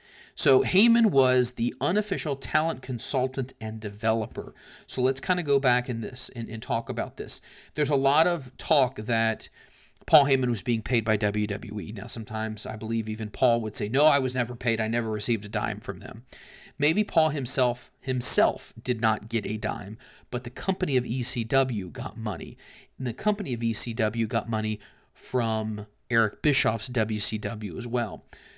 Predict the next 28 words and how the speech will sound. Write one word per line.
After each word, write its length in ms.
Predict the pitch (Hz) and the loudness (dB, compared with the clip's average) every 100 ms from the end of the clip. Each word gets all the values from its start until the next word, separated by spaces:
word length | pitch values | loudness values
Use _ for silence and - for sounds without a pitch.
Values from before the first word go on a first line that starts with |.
| _ | _
So 300 | - 156 135 | -2 2 4
when 260 | 131 139 135 | 2 0 -2
you, 120 | 131 | -2
we 240 | 127 135 | 0 0
look 400 | 123 147 226 - | 4 4 4 0
back 300 | 117 135 151 | 2 4 4
at 140 | 120 - | -4 0
all 320 | 131 131 135 | 4 6 4
of 160 | 113 104 | 0 -4
this, 400 | 95 - - - - _ _ _ _ _ _ _ _ _ 170 | -8 -2 -2 -2 -12 _ _ _ _ _ _ _ _ _ -2
E 200 | 196 214 | 2 4
C 280 | - 190 | 2 -2
W 500 | 135 135 139 127 120 | 0 2 2 2 0
was 920 | 113 120 139 156 139 - - - - - | 0 -2 -4 -2 -2 -4 -6 -2 -4 -4
the 180 | 131 120 | -4 2
N 200 | 113 107 | 2 2
X 260 | 101 - | -2 -2
T 400 | - - 107 98 - | -2 -2 -4 -6 -6
of 180 | 113 107 | -6 -4
that 240 | 107 - | -8 -8
time. 460 | - 113 80 71 - | -8 -6 -6 -10 -16
They 240 | 110 127 135 | 2 4 4
were 200 | 143 131 | 2 0
looked 340 | 135 151 - | 0 -4 -2
at 220 | 117 117 | 0 0
as 240 | - 117 110 | -4 -6 -6
the 100 | 113 | -8
promotion 720 | - 110 113 117 - 123 | -4 -2 -2 -2 -2 -6